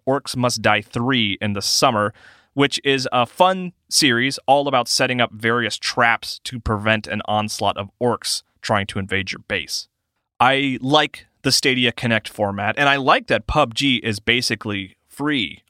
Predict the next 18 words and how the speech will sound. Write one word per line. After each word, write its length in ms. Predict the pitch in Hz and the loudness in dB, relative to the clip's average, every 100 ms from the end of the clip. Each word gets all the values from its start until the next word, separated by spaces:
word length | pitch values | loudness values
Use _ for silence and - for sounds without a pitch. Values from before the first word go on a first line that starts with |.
| - | -2
on 280 | 110 101 98 | 0 0 -2
that 200 | 95 - | -4 -2
platform, 520 | 113 110 - 95 101 | 0 0 -2 -8 -2
but 180 | 110 - - - _ | -2 -4 -14 -20 _
the 100 | 127 | 0
announcements 680 | 127 135 156 208 - 208 - | 0 2 2 2 -2 -4 -2
were 160 | 123 110 | -2 0
overall 600 | 123 123 113 107 98 85 - | 0 0 2 2 2 -2 -2
underwhelming. 720 | 104 101 92 92 85 69 60 - _ _ - | -2 -2 -4 -6 -8 -8 -16 -20 _ _ -8
Pretty 220 | - 143 | 2 2
much 200 | 139 127 - | 4 2 2
every 320 | 123 143 156 | 2 2 0
game 300 | 135 120 120 | 2 0 0
shown, 540 | - 123 98 95 107 - _ | -2 0 0 0 -6 -10 _
with 160 | 110 104 | -2 -2
a 40 | |
few 280 | - 123 117 | -2 0 0
exceptions, 640 | - - 90 - 90 120 | 0 -2 -4 -4 -4 -6